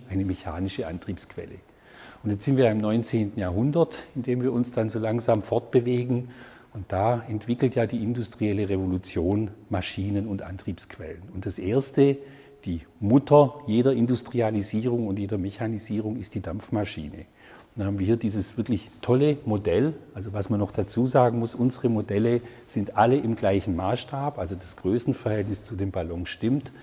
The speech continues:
Und das ist das Luftschiff von Henri Giffard, ebenfalls einem Franzosen, achtzehnhundertzweiundfünfzig geflogen. Giffard war ein sehr genialer Dampftechniker,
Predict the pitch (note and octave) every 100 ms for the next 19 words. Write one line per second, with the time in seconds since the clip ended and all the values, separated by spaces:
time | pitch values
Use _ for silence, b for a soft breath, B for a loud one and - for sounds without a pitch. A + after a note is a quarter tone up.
0 | B B B B G2 G2 B2 - A#2 G#2+
1 | B2+ - - C3+ - - - G#2+ F#2 G#2
2 | G2+ F#2+ G2 F2+ G2+ F#2+ B2 C#3 - -
3 | G#2 B2+ - B2 A#2+ A2+ A2+ A2 G#2 G#2
4 | - G#2 G2+ G2+ G#2 B B B B F#2+
5 | - - F#2 F#2 F#2+ - F2 D#2+ F#2+ -
6 | C#2+ E2+ - E2+ - F#2+ - - D#2+ F2
7 | F#2 - _ B B B B B B B
8 | B - G#2+ - A2+ C3 C#3 B2 A#2 G2
9 | G#2 A2 G2+ - - A2 A#2 B2+ A2+ G#2
10 | G2 F#2 F#2 F2+ B2 - - C3+ - C#3+
11 | C3+ D3+ D#3